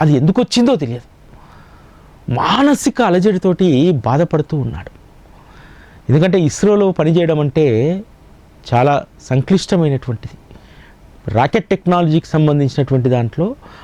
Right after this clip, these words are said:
ఆ రీసెర్చ్లో నిత్యము కూడా అప్రమత్తంగా ఉండాలి. కానీ తను దానిపైన దృష్టి పెట్టలేకపోతున్నాడు. లాభం లేదని చెప్పి ఒకసారి షిరిడీకి వచ్చి, ఇది నైన్టీన్ ఎయిటీస్లో జరిగినటువంటిది,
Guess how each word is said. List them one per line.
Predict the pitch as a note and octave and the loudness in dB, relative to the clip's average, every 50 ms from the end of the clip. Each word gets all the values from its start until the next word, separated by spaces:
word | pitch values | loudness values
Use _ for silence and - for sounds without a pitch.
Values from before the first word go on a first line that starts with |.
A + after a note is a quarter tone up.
| - - - | -12 -4 0
ఆ | A2 G#2+ G#2 | 0 2 2
రీసెర్చ్లో | G2 A#2+ E3+ D#3+ - G3+ F3 - - - F3+ A3 B3+ A#3+ | 2 2 2 2 0 -2 -4 -2 -2 -2 0 0 0 0
నిత్యము | D#3+ A#2+ A#2 - - - - - G#3+ G#3 G#3 G3 | -2 -2 -4 -4 -8 -6 -2 0 2 2 2 0
కూడా | E3 - - D3 E3+ F3 | 0 0 -2 -2 -2 -2
అప్రమత్తంగా | D3+ - - - F3+ F#3 F3+ E3 - - D#3 C#3 C#3 C#3 B2+ | -4 -8 -4 -2 0 0 0 -2 -2 -6 -6 -6 -4 -4 -4
ఉండాలి. | A#2 A2+ - F2+ E2 E2+ - - - - - - - - - - - - - - - - - - | -4 -4 -6 -8 -10 -12 -14 -20 -20 -20 -20 -20 -20 -20 -20 -20 -20 -20 -20 -20 -20 -10 -2 0
కానీ | A3+ B3+ B3+ G#3 D#3 D3 F3+ A3+ C4 - - - - - - - F#3+ | 2 4 4 2 2 2 0 0 -2 -6 -10 -20 -20 -20 -6 -2 0
తను | G3 G#3 G#3 F3+ D#3+ F3 G3 G#3 | 2 4 4 4 2 2 2 2
దానిపైన | E3 E3+ D3 D3 C3+ E3 E3+ F#3 | 2 0 -2 -2 -2 0 0 0
దృష్టి | F3 C3+ D3 C#3+ - - A3+ | 2 0 0 -2 -2 -2 0
పెట్టలేకపోతున్నాడు. | F#3+ F#3 - - E3+ D3 - - - C#3 - - B2+ C3 - - - - - - - - - - - - - - - - - G#2 | 0 0 -2 -4 -6 -6 -6 -6 -8 -8 -8 -8 -12 -12 -14 -18 -20 -20 -20 -20 -20 -20 -20 -20 -20 -20 -20 -20 -20 -12 -6 -2
లాభం | G#2 G#2+ C3 D3+ G3 A3 G3+ | 0 2 2 2 4 4 4
లేదని | G3 F3+ D#3+ C#3+ C#3 C3+ | 2 2 2 0 -2 -2
చెప్పి | A#2 A#2 - - F3 F3+ | -2 -2 -4 -2 0 0
ఒకసారి | D#3+ B2 - - - B2 A#2+ D3 F#3 F3+ D#3 - - - - - - - - - | 0 0 -2 -6 -4 -2 0 0 0 0 -2 -6 -12 -20 -20 -20 -20 -20 -20 -14
షిరిడీకి | - - A2+ A#2 E3 F#3+ F#3 - | -6 -2 0 2 2 2 2 0
వచ్చి, | A#2+ - - - G3+ B3 - - - - - - - - - - - A2 | -4 -6 -6 -8 -10 -10 -10 -14 -20 -20 -20 -20 -20 -20 -20 -10 -4 -2
ఇది | A#2 C3 C3 B2 - - - - - - | 0 0 0 -2 -4 -12 -20 -14 -6 -2
నైన్టీన్ | A2 A2+ C3+ D#3 D3 G3 F#3+ E3 | 0 2 2 2 2 2 0 2
ఎయిటీస్లో | C3 B2+ D#3 - G#3 F#3 - - F#3+ E3+ | 2 0 0 0 -2 -4 -2 -2 -4 -2
జరిగినటువంటిది, | D3 C#3 B2+ B2+ B2 A#2+ A#2 - - A2+ A2 - - - | -2 -2 -2 -2 -4 -6 -6 -6 -8 -10 -10 -10 -16 -18